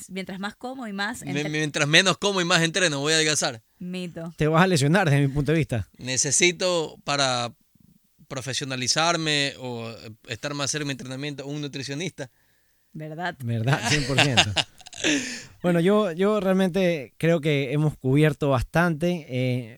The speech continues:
Speaker 3: me gustaría quizás hacer un, un, seguramente vamos a tener preguntas después de este episodio. Ojalá que, que les guste. Realmente, como digo, trato siempre de, de insistir al ce-, al cerrar estos episodios. Esto lo hacemos con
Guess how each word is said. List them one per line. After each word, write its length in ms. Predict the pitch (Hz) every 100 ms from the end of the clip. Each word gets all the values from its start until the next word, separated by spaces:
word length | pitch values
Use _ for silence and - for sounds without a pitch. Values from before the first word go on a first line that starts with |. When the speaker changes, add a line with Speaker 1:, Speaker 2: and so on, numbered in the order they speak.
| -
Speaker 3:
me 120 | 139
gustaría 440 | 139 - 139 151
quizás 300 | 139 127 156
hacer 180 | 147 147
un, 300 | 151 147 147
un, 360 | 135 147 127 123 _ _ _ _
seguramente 560 | - 175 214 233 233 220
vamos 180 | 214 202
a 60 |
tener 220 | 175 180 170
preguntas 560 | 175 180 180 180 170
después 360 | 143 135 160 160
de 20 |
este 220 | 160 156 147
episodio. 560 | 123 131 170 165 160
Ojalá 240 | 143 151 139
que, 220 | 143 131
que 120 | 139
les 140 | 131
guste. 420 | 123 160 - 170 151 _ _ _
Realmente, 340 | - 143 156 160
como 320 | 151 143 135
digo, 340 | 151 156 147 123
trato 280 | - 139 139
siempre 520 | 143 139 147 143 123
de, 220 | 127 127
de 60 | 131
insistir 460 | 127 123 - 151
al 120 | 147 123
ce-, 100 | 127
al 180 | 131 113
cerrar 280 | 131 143
estos 180 | 139 151
episodios. 520 | 143 131 131 143 143 - _ _ _ _
Esto 200 | 139 165
lo 60 | 139
hacemos 240 | 143 156
con 260 | 135 127